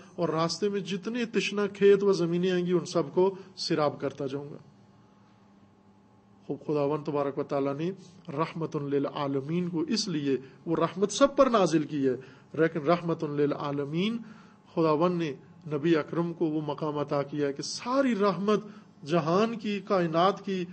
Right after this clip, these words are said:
وہ دو جہان کی رحمت سمٹ کر وجود مبارک رسول اللہ میں آ گئی ہے۔ رسول اللہ ایک عظیم رحمت خدا کا بہتا ہوا دریا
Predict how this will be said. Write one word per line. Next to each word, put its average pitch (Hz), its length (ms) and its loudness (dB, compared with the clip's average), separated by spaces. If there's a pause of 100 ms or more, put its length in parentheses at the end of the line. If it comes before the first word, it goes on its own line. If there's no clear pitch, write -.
(160)
وہ 170 100 4
دو 175 200 8
جہان 175 380 4
کی 202 120 -6
رحمت 190 340 2
سمٹ 175 380 0
کر 180 200 2
وجود 156 300 0 (120)
مبارک 143 420 4 (520)
رسول 151 260 0
اللہ 156 200 2
میں 147 140 0
آ 135 100 0
گئی 131 200 -4
ہے۔ - 580 -10
رسول 170 280 2
اللہ 196 260 6 (320)
ایک 214 180 -2 (120)
عظیم 226 600 2 (100)
رحمت 226 400 2 (140)
خدا 190 260 4
کا 214 140 2
بہتا 208 400 4
ہوا 214 260 10
دریا 160 340 6